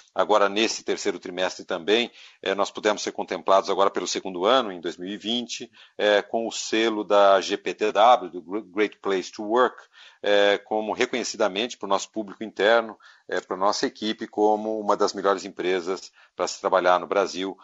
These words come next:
com o selo, eh, eh, que distingue aí a, a, as empresas de maior destaque desse universo no mercado brasileiro. Além de todas essas iniciativas já conhecidas,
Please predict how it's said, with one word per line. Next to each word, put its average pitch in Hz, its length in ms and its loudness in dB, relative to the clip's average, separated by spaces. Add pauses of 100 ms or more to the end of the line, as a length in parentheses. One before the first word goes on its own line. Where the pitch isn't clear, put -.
(140)
com 92 200 -10
o 90 40 -10
selo, 90 540 -4
eh, 87 380 -4
eh, 80 40 -10
que - 140 -20
distingue 87 520 -6
aí 87 200 -2
a, 90 60 2
a, 85 440 -6
as 78 100 -8
empresas 87 280 -6
de 82 300 -8
maior 87 160 0
destaque 87 680 0 (340)
desse 98 240 -8
universo 87 500 -6
no 113 160 -4
mercado 92 400 0
brasileiro. 82 440 -6 (600)
Além 170 220 2
de 170 100 -8
todas 208 300 4
essas 143 280 -2
iniciativas 107 600 -4
já 87 120 -2
conhecidas, 113 760 -2